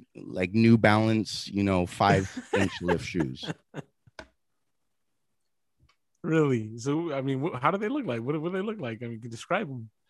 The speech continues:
Speaker 1: I'm not gonna describe 'em. I'm just gonna
Speaker 2: <laughs>
Speaker 1: wear 'em, and you, I'm gonna wait, and so, and you're gonna see 'em, and you'll be like, "Hey, those are dope shoes." I'll be like, "Walmart," and that's how you'll know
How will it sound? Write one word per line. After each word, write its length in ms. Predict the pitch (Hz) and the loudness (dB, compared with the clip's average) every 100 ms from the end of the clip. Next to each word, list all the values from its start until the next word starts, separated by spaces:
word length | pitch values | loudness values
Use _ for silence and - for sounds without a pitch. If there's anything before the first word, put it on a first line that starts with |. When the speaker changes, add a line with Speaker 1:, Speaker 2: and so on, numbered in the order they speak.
| _ _ | _ _
Speaker 1:
I'm 220 | - 127 | 4 8
not 160 | 147 180 | 8 6
gonna 200 | 147 117 | 6 6
describe 500 | 104 98 107 92 87 | 4 2 6 6 6
'em. 160 | 85 - | 2 2
I'm 220 | 107 131 | 4 4
just 260 | 165 143 | 4 6
gonna 140 | 165 120 | 6 6
Speaker 2:
<laughs> 40 | |
Speaker 1:
wear 320 | 104 143 123 107 | 8 8 10 8
'em, 180 | 110 | 6
and 260 | 95 98 107 | 4 4 4
you, 100 | 107 - | 2 0
I'm 160 | 101 | 2
gonna 240 | 131 139 117 | 2 4 6
wait, 340 | 123 127 123 117 | 6 6 4 -4
and 140 | 110 | -6
so, 140 | - 135 | 0 2
and 160 | 110 127 | 6 6
you're 100 | 139 | 8
gonna 220 | 170 160 | 8 6
see 160 | 147 151 | 6 2
'em, 100 | 147 | 2
and 80 | 135 | 2
you'll 80 | 117 | 2
be 60 | |
like, 140 | 117 123 | 0 0
"Hey, 120 | 151 | 0
those 240 | 139 151 | 0 -2
are 60 | 139 | -2
dope 280 | 117 123 107 | 2 2 2
shoes." 200 | 143 123 | 0 2
I'll 80 | |
be 100 | 95 | 4
like, 160 | 98 82 | 4 2
"Walmart," 640 | 80 82 87 90 90 90 - _ _ _ _ _ _ - | 2 6 6 8 8 6 2 _ _ _ _ _ _ -6
and 120 | 190 202 | 0 0
that's 400 | - - 254 113 | 0 0 0 0
how 80 | 98 269 | 0 0
you'll 140 | 95 | 0
know 400 | 92 92 73 | 2 2 2